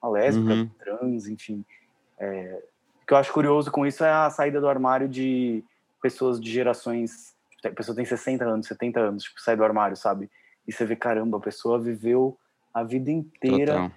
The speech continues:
Speaker 1: numa outra identidade. Tem um vídeo que eu fiz ano passado com a Ana Carolina Apocalipse. Já perguntei isso pra Laerte também. Fala,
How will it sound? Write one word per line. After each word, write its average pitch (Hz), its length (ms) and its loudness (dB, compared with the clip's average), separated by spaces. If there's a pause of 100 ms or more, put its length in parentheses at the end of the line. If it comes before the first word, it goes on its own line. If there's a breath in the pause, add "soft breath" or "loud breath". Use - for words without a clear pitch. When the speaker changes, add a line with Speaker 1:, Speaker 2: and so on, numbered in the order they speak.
(580)
Speaker 1:
numa 123 220 0
outra 127 240 -2
identidade. 123 720 0
Tem 131 120 0
um 127 60 2
vídeo 123 160 -2
que - 60 -2
eu 127 40 0
fiz 123 140 -6
ano 139 140 0
passado 135 440 4
com - 80 0
a 123 60 4
Ana 127 160 -2
Carolina 127 420 0
Apocalipse. 120 720 -4 (560)
Já 139 80 2
perguntei 160 340 4
isso 160 80 -10
pra 160 140 4
Laerte 143 580 2
também. 113 380 -4 (360 soft breath)
Fala, 139 280 -4